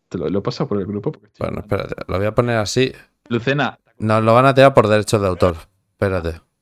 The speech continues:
Speaker 1: ¿Te acuerdas la etapa de, la, la etapa
Speaker 2: Me
Speaker 1: de mandarme perros cagando? <laughs>
Speaker 2: Fue brutal, ¿eh?
Speaker 1: Eso fue brutal, tío.
Speaker 2: Mira, lo voy a poner así más que nada para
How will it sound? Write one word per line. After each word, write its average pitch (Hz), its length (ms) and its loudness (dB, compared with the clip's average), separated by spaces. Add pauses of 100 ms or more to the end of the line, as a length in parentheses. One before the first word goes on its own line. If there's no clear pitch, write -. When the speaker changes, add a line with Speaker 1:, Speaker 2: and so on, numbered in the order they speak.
(180)
Speaker 1:
¿Te - 60 -8
acuerdas 123 380 -4
la 143 140 -4
etapa 127 440 -4
de, 107 600 -6 (1500)
la, 110 200 -6
la 110 60 -20
etapa 117 160 -8
Speaker 2:
Me 120 120 0
Speaker 1:
de 120 60 -4
mandarme 117 360 -6
perros 117 340 -6
cagando? 117 380 -8 (580)
<laughs> - 560 -20
Speaker 2:
Fue - 200 -4
brutal, 95 420 0
¿eh? 147 140 -8 (260)
Speaker 1:
Eso 127 220 -14
fue 127 240 -6
brutal, 127 420 -4
tío. 165 220 -8 (220)
Speaker 2:
Mira, 110 280 -2
lo 95 80 -2
voy 104 80 0
a 123 100 0
poner 143 240 4
así 131 220 0
más 131 160 -2
que 127 80 2
nada 143 180 0
para 135 340 4